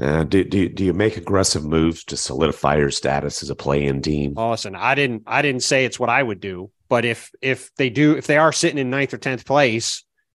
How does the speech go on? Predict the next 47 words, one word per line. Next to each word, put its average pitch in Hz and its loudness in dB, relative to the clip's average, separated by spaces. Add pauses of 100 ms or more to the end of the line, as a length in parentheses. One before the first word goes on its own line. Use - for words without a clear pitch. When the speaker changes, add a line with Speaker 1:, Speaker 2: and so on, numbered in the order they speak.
Speaker 2:
and 110 -6
they're 104 -4
five, 117 0
they 127 0
end 131 0
up 117 -4
five 127 0
games 123 0
up 131 0
on 113 0
eleventh, 117 0 (840)
I, 107 -6
I 113 -2
think 135 0
it's 123 -4
more 135 4
likely 135 2
that 120 -2
they 117 -4
do 127 -2
something. 120 -2
And 113 -2
if 120 -2
they're 104 -6
five 123 0
games 120 -2
out 117 2
in 117 -8
eleventh 120 0
instead, 120 0
you 113 -6
know, 110 -2 (100)
like, 113 0
Speaker 1:
Hmm. - -10 (580)
Speaker 2:
I, 107 -4
I 117 -2
do 143 0
think 127 -2
it 123 4
at 117 0
least 120 -2
could 131 2
potentially 113 -2
swing 131 -2
it - 0
that 87 -8
way. 120 -14